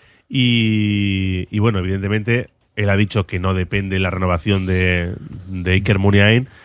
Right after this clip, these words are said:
pero que ojalá lleguen buenas noticias, ha llegado a decir, Zubi.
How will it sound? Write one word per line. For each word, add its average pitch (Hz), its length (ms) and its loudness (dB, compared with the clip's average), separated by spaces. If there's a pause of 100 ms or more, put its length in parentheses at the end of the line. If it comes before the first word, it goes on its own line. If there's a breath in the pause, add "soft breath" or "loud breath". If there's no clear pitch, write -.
(500 loud breath)
pero 95 300 2
que 90 300 0
ojalá 101 340 2
lleguen 101 260 2
buenas 90 260 -2
noticias, 90 680 -4
ha 98 80 -4
llegado 90 240 -2
a 90 40 0
decir, 123 260 0
Zubi. 104 300 0